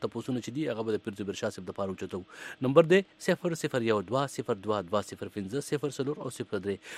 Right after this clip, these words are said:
ګران اردوونکو، م، په دې پروګرام کې به په څو لحظو کې موږ، آ، هغه پاکستاني اخبار چې ډان نومیږي کې راغلی هغه رپورټ چې د پاکستان د، آ، پارلمان د مشرانو، یعنی د حکومتي مشرانو او پوځي مشرانو ترمنځ د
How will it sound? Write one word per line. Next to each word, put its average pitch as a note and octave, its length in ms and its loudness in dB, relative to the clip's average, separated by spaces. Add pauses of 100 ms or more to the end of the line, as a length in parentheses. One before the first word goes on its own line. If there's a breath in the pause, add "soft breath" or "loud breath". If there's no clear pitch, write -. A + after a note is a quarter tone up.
(160 loud breath)
ګران F3 160 10
اردوونکو، F3+ 540 6 (300 loud breath)
م، D3+ 500 6
په D#3 60 4
دې F3 120 8
پروګرام E3 320 8
کې D#3+ 120 2
به D#3 100 6
په D3+ 120 4
څو F3 200 4
لحظو D3 280 4
کې C#3+ 160 0
موږ، C#3 260 0 (540 loud breath)
آ، B2+ 140 6
هغه D3+ 360 4
پاکستاني C3 600 2
اخبار A#2+ 320 4
چې C#3+ 380 -2
ډان C3+ 240 6
نومیږي E3+ 480 4 (120)
کې C#3 80 0
راغلی B2+ 300 6
هغه B2+ 240 0
رپورټ C3 400 4
چې E3 240 6 (320 loud breath)
د A#2 40 -2
پاکستان C#3+ 580 4
د، C3+ 100 0
آ، C#3+ 640 2 (100)
پارلمان B2+ 760 6 (240)
د A#2+ 80 0
مشرانو، D#3 680 6
یعنی B2 200 2
د A2+ 80 2
حکومتي A2 440 2
مشرانو E3+ 440 4
او D#3 80 4
پوځي C3+ 240 2
مشرانو D#3+ 400 4
ترمنځ C#3 380 2
د B2+ 160 2